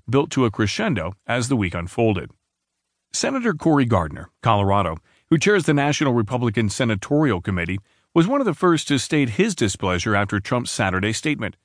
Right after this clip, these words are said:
which made no mention of neo-Nazis or white supremacists.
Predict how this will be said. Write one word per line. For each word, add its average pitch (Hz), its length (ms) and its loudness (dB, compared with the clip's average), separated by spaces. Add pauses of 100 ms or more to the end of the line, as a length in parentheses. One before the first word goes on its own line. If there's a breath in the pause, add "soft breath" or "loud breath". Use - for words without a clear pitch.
(380)
which - 320 -4
made 110 180 2
no 90 140 0
mention 123 320 0
of 92 100 0
neo-Nazis 90 680 -2 (100)
or 143 240 4
white 90 220 0
supremacists. - 720 -6